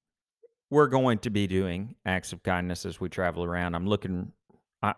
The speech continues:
I'm really looking forward to that. It gives purpose to what we're doing. Fishing with a mission, purpose, fishing with purpose.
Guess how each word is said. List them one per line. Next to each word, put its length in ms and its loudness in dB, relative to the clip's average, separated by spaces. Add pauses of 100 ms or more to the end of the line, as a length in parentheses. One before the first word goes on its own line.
I'm 280 2
really 260 8
looking 280 2
forward 280 -2
to 80 -8
that. 240 -14 (440)
It 260 -4
gives 280 2
purpose 720 -2
to 100 -10
what 240 -8
we're 140 -4
doing. 320 -4 (1040)
Fishing 720 -2
with 240 4
a 40 -2
mission, 580 0 (680)
purpose, 680 -2 (380)
fishing 420 0
with 220 0
purpose. 760 2